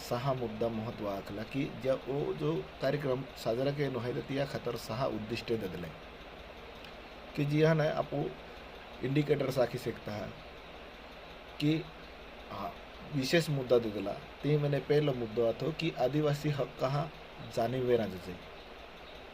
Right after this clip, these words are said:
दुसरो मुद्दो अथो की संस्कृती आणि परंपरा, आपू जी परंपरा आहे ती जतन वेरांजूचे. सामाजिक आणि आर्थिक विकास वेरांजूचे आदिवासी आहे, यो तिसरो मुद्दो अथो. चौथो मुद्दो अथो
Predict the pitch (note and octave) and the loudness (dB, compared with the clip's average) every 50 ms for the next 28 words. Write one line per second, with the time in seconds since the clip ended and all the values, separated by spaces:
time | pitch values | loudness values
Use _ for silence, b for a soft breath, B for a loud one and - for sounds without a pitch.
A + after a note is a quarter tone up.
0 | - - - - - - - - - - - - - - - - - - - - | -14 -14 -14 -14 -14 -14 -14 -14 -14 -14 -16 -16 -16 -14 -14 -14 -14 -14 -12 -8
1 | - - C3 C3+ - E3 D#3+ D#3+ D#3+ E3 D#3 D#3 D#3+ D#3 D#3 D3 - D#3 D3+ F3 | -2 -2 0 0 4 6 6 6 6 4 6 8 10 10 10 8 8 6 6 6
2 | - - - - - - - - - - - - D#3 D3+ - C#3+ C3 C3+ - - | 4 2 -4 -10 -14 -14 -14 -16 -14 -8 -2 -2 -2 2 2 2 2 2 0 2
3 | - E3 D#3+ F3 F#3+ F#3 F#3+ - - - - - - - C3 C#3 D3 C#3+ - A#2+ | 2 2 4 4 4 2 2 0 -4 -12 -16 -12 -4 -2 0 0 2 4 4 6
4 | A#2+ C3 C3+ C#3+ D3 C#3+ C#3 C3+ C#3 - - - - - - - - B2+ - D3+ | 6 6 4 4 4 4 6 6 6 4 2 -2 -10 -14 -4 -2 -2 0 2 2
5 | D3 C#3 C3 C3 C3+ C3 - - - A#2+ A#2+ B2+ B2+ B2+ C3 B2 B2 B2+ C3 B2+ | 2 2 2 0 0 -2 -2 -2 0 2 2 2 2 2 2 2 2 2 0 -2
6 | - - B2+ C3 B2+ - A#2 G#2+ - A#2+ B2 A#2+ A#2+ A2 G#2+ G2+ G2+ G2 F#2 - | -2 -2 -2 -2 -2 -2 -2 0 0 0 2 2 2 2 0 -2 -4 -6 -8 -8
7 | A2 - - - - - - - - - - - - - - - - - - - | -10 -10 -10 -12 -14 -14 -14 -14 -14 -14 -16 -16 -16 -14 -14 -14 -14 -14 -14 -14
8 | - - - - - - - - - - - - - C3+ C3+ D3+ E3+ F3 E3+ G#3 | -14 -14 -14 -14 -14 -14 -14 -14 -14 -12 -2 4 6 6 8 8 6 6 4 2
9 | G#3 - - - - - - D#3 D3+ D#3 D#3+ F3+ F#3+ - - - B2+ B2+ B2+ - | -4 -4 -8 -12 -14 -6 -2 2 4 4 4 4 2 -2 -2 2 2 4 2 2
10 | - F3 E3+ - D3+ C#3 C3 - D3+ C#3+ C#3+ C#3+ C#3 C3+ B2 A2 G#2 G2+ F#2+ G#2 | 2 0 0 2 0 0 2 4 2 2 4 4 4 4 4 4 2 -2 -6 -4
11 | G2+ G2 G2 G2 G#2 G#2+ G#2+ G#2 - - G#2 G#2 - - B2+ - - C#3+ - - | -4 -4 -4 -4 -2 -2 -2 -2 -2 -4 -6 -6 -4 -4 -4 -2 -2 0 0 2
12 | B2 A#2+ A#2 A#2 A2 G#2+ A2 A2 G#2+ G#2 - A#2+ D3+ D3 - B2 A#2+ B2 - D3 | 2 2 2 0 -2 0 0 0 0 0 0 -2 -2 0 2 2 2 2 2 0
13 | C#3 C#3 C3+ C3+ C#3 C3+ C3+ C3+ C3 - - C#3 D3 E3+ | 0 0 -2 0 2 2 2 2 0 -2 -2 0 0 0